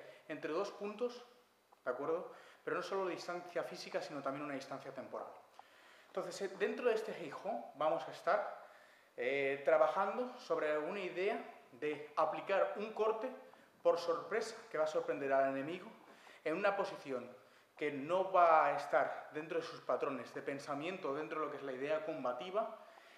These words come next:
y que va a estar actuando dentro de un tiempo y un espacio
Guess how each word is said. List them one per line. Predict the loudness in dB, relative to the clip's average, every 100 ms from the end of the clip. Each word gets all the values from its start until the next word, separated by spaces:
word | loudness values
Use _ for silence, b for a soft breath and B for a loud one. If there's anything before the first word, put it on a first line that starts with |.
| B
y | -6
que | 0
va | 2
a | 2
estar | 2 0 2
actuando | 2 0 -2 0 0 -2 -6 -10 -8
dentro | -6 -4 -4
de | -4
un | -6 -10 -14
tiempo | -8 -6 -6 -10 -12
y | -10
un | -8
espacio | -4 0 0 -2